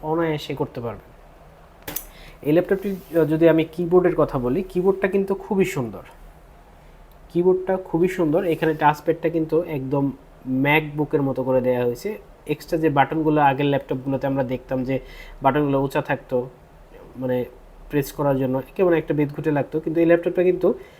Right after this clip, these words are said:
খুবই সুন্দর একটা ডিজাইনে তৈরি করা হয়েছে, যেটা কিন্তু খুব সহজে ইউজারদের মন জয় করতে পারবে। ল্যাপটপটির কিবোর্ডটি যদি আমি আপনাদেরকে দেখাই,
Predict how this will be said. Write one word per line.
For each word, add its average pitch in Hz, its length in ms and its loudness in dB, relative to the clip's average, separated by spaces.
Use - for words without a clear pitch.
খুবই 165 220 2
সুন্দর 220 520 4
একটা 165 300 -2
ডিজাইনে 151 500 4
তৈরি 147 240 2
করা 139 200 2
হয়েছে, 135 300 0
যেটা 151 220 0
কিন্তু 170 400 -4
খুব 180 140 0
সহজে 170 400 4
ইউজারদের 151 580 4
মন 151 320 2
জয় 143 200 0
করতে - 240 -6
পারবে। 113 320 -8
ল্যাপটপটির 165 460 -4
কিবোর্ডটি 196 440 2
যদি 175 300 6
আমি 151 140 4
আপনাদেরকে 139 460 -2
দেখাই, 127 380 -2